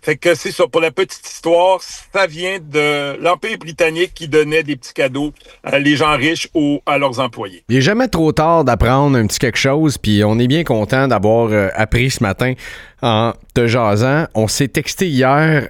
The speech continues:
Speaker 2: euh, tu, euh, en fait, je t'ai dit que je, je, j'étais pogné pour voir ton maudit club jouer au football.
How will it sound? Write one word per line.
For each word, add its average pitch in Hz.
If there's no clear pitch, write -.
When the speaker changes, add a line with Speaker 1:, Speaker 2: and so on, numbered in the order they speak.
Speaker 2:
euh, 98
tu, 107
euh, 101
en 95
fait, 139
je -
t'ai 117
dit 123
que 101
je, -
je, -
j'étais -
pogné 175
pour 98
voir 123
ton 95
maudit 127
club 135
jouer 110
au 123
football. 110